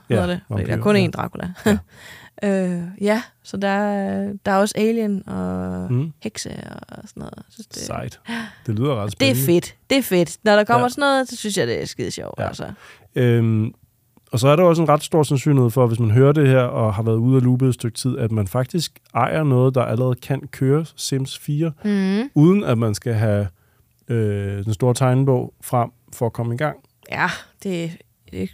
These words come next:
Speaker 2: kræver ikke det store.
Speaker 1: Nej, for det er jo noget med, at de har frigivet Sims fire til, øh,
Speaker 2: Ja, det er gratis nu.
Speaker 1: Ja,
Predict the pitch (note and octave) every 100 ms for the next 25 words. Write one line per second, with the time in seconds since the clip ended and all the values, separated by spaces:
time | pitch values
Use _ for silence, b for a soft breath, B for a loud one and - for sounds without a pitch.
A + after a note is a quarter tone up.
0 | _ - G3+ F3+ E3 - F3+ - - F3
1 | C3+ B2+ F3+ F3 C3+ A#2+ B2 B2 D3+ E3+
2 | D#3+ C#3+ C3 B2 A#2+ - F#3+ F#3+ C3 A#2+
3 | - D3 C#3+ - D3+ D3+ D#3+ - - B2
4 | A2+ A2 G#2 G2 F#2+ F2 _ - F#3+ F#3+
5 | F#3+ G#3 A#3 - G3 _ _ _ _ _
6 | F#3+ A2+